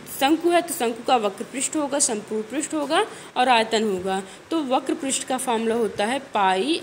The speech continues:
आर एल, जहाँ पर आर जो है वो त्रिज्या है और एल जो है वो तिर्यक ऊंचाई है। क्या है? तिर्यक ऊंचाई है।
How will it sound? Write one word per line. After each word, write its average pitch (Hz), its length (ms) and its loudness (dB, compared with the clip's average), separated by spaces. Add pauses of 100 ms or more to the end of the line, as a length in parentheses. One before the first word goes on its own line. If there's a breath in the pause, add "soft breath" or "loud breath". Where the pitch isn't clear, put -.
आर 196 300 0
एल, 208 300 2 (300 loud breath)
जहाँ 247 300 -2
पर 277 100 2
आर 240 220 2
जो 240 160 -4
है 285 180 -2
वो 262 60 -2
त्रिज्या 196 500 -2
है 330 220 2
और 220 220 -6
एल 233 340 2
जो 240 140 0
है 262 140 0
वो 330 80 0
तिर्यक 233 540 -2
ऊंचाई 214 360 2
है। 196 180 -2
क्या 233 180 0
है? 330 240 4 (300 loud breath)
तिर्यक 240 320 2
ऊंचाई 190 440 0
है। 196 360 -2